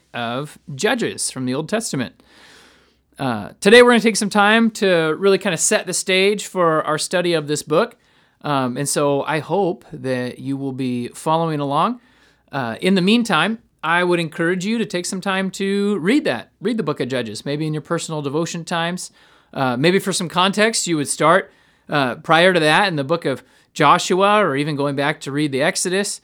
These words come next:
Uh, and then after you finish the book of Judges, you could always move on and, and read a little bit out of First and Second Samuel, just to kind of understand the season of time that this book occurs in. Uh, the book of Judges is, uh, is about and covers the period of time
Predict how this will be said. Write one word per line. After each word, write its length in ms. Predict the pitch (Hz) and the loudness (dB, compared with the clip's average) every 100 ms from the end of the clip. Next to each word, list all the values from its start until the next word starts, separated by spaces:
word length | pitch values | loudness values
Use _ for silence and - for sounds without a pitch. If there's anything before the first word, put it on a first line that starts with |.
| _ _ _ - | _ _ _ -4
Uh, 400 | 143 131 127 123 | 0 0 0 0
and 200 | 170 180 | 2 4
then 460 | 175 170 175 175 - | 4 4 0 -4 -6
after 320 | 156 151 - | -6 -4 0
you 120 | 147 | 0
finish 320 | 139 151 151 - | 0 -4 -4 -4
the 80 | |
book 140 | 147 143 | -6 -6
of 80 | 131 | -2
Judges, 320 | 151 175 151 | -2 -2 -4
you 80 | 151 | -2
could 80 | |
always 180 | 143 143 | -2 -2
move 180 | 139 139 | -2 -2
on 240 | 127 131 | 0 0
and, 220 | 131 110 - | -2 -4 -8
and 220 | 139 120 | -8 -6
read 160 | 131 127 | -4 -4
a 60 | |
little 200 | 127 123 | -4 -4
bit 160 | 123 120 | -6 -6
out 160 | 117 | -8
of 200 | 113 - _ | -10 -14 _
First 280 | - 131 135 | -12 -10 -10
and 60 | |
Second 260 | - 117 113 | -10 -10 -10
Samuel, 340 | 131 131 117 | -8 -8 -6
just 220 | 131 170 | -6 -6
to 40 | 156 | -6
kind 240 | 156 147 | -4 -2
of 160 | 131 123 _ _ _ _ | -2 -6 _ _ _ _
understand 840 | 147 151 147 - 135 135 131 127 | -2 0 0 0 0 0 0 -2
the 260 | 123 123 117 | 0 0 0
season 380 | - 254 240 202 | 0 2 4 2
of 100 | 160 | 0
time 360 | 170 147 98 - | -4 -4 -6 -12
that 240 | 160 131 123 | -8 -8 -6
this 140 | 131 | -8
book 200 | - 131 | -8 -10
occurs 360 | 135 - 127 113 | -10 -8 -6 -6
in. 140 | 101 - _ _ _ _ _ _ _ - | -10 -14 _ _ _ _ _ _ _ -8
Uh, 260 | 151 123 - - - _ | -6 -6 -8 -20 -20 _
the 80 | 165 | 4
book 160 | 240 | 6
of 80 | 214 | 6
Judges 360 | 175 175 185 156 - | 6 4 2 0 4
is, 640 | 208 208 196 196 - - _ _ - | 6 8 6 2 -4 -8 _ _ -6
uh, 220 | 170 147 | -4 -2
is 160 | - 156 | -2 -2
about 400 | 147 156 190 226 | 2 4 4 2
and 140 | 147 | -2
covers 400 | - 185 180 151 | -2 -2 0 0
the 80 | 131 | -2
period 300 | 113 156 151 | -6 -4 -4
of 80 | 135 | -4
time 420 | 165 160 131 143 | -4 -2 -2 -4